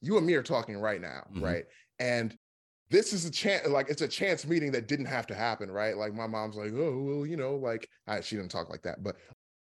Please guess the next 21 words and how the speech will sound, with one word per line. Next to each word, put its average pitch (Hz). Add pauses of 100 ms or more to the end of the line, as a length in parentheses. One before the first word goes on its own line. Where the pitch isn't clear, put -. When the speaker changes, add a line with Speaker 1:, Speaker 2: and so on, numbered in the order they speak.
(260)
Speaker 1:
she 240
was 202
like, 185
"Hey, 185 (760)
they're 208
doing 196
this 180
podcast 156 (360)
and 156
they're 180
looking 214
for 180
somebody 160 (520)
to 160
advocate 180
in 151
the, 156
like, 147
this 139
debate 147
for 123